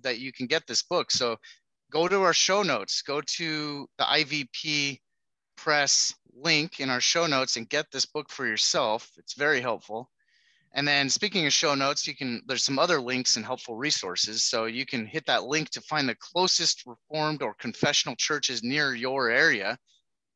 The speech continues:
So the most important thing is that you can find a church to call home. So please click that link, find the closest Reformed or confessional churches near you.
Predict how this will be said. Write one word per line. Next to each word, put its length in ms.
So 140
the 60
most 180
important 340
thing 220
is 140
that 160
you 100
can 100
find 340
a 140
church 340
to 60
call 200
home. 320
So 260
please 180
click 260
that 200
link, 340
find 220
the 60
closest 420
Reformed 340
or 60
confessional 520
churches 320
near 200
you. 260